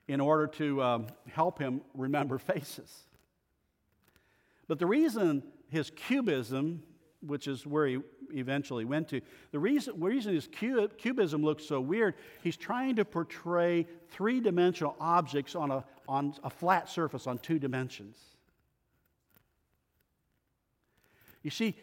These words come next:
you can't put on display a three-dimensional object truly and fully in two dimensions. And so, Christ doesn't stay on the surface, on the pages of a book,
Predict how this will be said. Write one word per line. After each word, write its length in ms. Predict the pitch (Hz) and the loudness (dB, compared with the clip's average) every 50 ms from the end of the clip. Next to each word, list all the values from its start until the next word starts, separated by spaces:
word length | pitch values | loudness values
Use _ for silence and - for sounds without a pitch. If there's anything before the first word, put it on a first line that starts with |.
| - | -4
you 100 | - 151 151 | -4 -4 -4
can't 380 | 151 - 214 226 226 214 214 - - - _ | -2 -2 -2 0 0 0 -2 -6 -16 -20 _
put 160 | - 190 190 | -2 2 4
on 160 | 185 185 185 | 6 6 4
display 640 | 170 160 147 - - - 170 170 170 170 170 165 160 - - - | 4 0 -4 -6 -8 -2 0 0 2 2 2 0 -2 -4 -10 -12
a 60 | - 139 | -12 -12
three-dimensional 800 | - - 175 190 190 185 170 156 160 160 170 165 - 139 127 120 - | -10 -4 -2 0 2 2 2 4 4 2 2 0 -2 -6 -6 -6 -4
object 680 | 139 160 170 185 165 143 151 160 147 - - - _ | -2 0 0 0 -2 -2 -4 -4 -4 -4 -8 -18 _
truly 760 | - - - 226 254 277 285 285 226 165 143 127 135 143 143 - - _ _ _ _ | -18 -6 -2 2 2 4 4 4 2 2 0 0 -2 -4 -6 -8 -16 _ _ _ _
and 180 | 180 165 151 | -4 -4 -4
fully 720 | - - - 226 277 302 285 247 185 156 139 139 156 175 - - - _ _ _ _ _ _ _ _ _ _ _ _ _ _ _ _ _ _ _ _ _ _ _ _ _ _ _ _ _ _ _ | -4 -2 0 2 4 4 2 2 0 0 0 -2 -2 -4 -6 -10 -20 _ _ _ _ _ _ _ _ _ _ _ _ _ _ _ _ _ _ _ _ _ _ _ _ _ _ _ _ _ _ _
in 120 | 170 175 | -8 -8
two 220 | - - 170 170 | -4 0 0 0
dimensions. 640 | 165 175 180 220 254 254 - - - - - - - _ _ | 2 0 -2 -2 -4 -4 -6 -10 -14 -16 -16 -16 -18 _ _
And 160 | 175 170 165 | -8 -8 -8
so, 580 | - - - 247 254 247 233 220 220 233 240 226 - - _ _ _ _ _ _ _ _ _ _ _ _ _ _ _ _ _ _ _ | -8 -8 -8 -6 -6 -4 -2 0 0 0 -2 -6 -12 -20 _ _ _ _ _ _ _ _ _ _ _ _ _ _ _ _ _ _ _
Christ 420 | - - 233 254 254 240 196 - - - - _ _ _ - | -8 -4 0 0 0 0 -2 -6 -10 -12 -20 _ _ _ 2
doesn't 360 | 190 220 226 - 208 190 - | 2 2 2 2 -2 -6 -6
stay 540 | - - - - 247 262 254 247 214 190 185 - | -12 -8 0 2 2 4 4 4 4 2 2 0
on 120 | 180 185 196 | -2 -2 -2
the 120 | 196 185 | -2 -4
surface, 560 | - - - 220 226 233 208 208 196 175 - | -6 -2 2 2 2 2 2 0 -2 -2 -2
on 160 | - 190 185 | -2 -2 -2
the 80 | 190 180 | -2 -2
pages 580 | 180 - - 196 220 233 247 202 214 202 170 180 | -4 -6 -6 -4 -4 -2 -2 0 0 0 0 0
of 140 | 180 147 | -2 -2
a 60 | 165 151 | -2 -4
book, 500 | 151 202 269 285 277 233 165 - - | -4 -2 0 0 0 0 -2 -6 -12